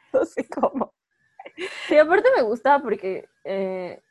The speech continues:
Speaker 2: creo que justo siempre vemos esta parte de R M de que es así súper,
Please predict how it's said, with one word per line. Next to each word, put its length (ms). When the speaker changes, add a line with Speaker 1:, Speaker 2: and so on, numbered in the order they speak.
Speaker 2:
creo 120
que 120
justo 240
siempre 260
vemos 260
esta 220
parte 260
de 120
R 260
M 160
de 100
que 200
es 100
así 180
súper, 440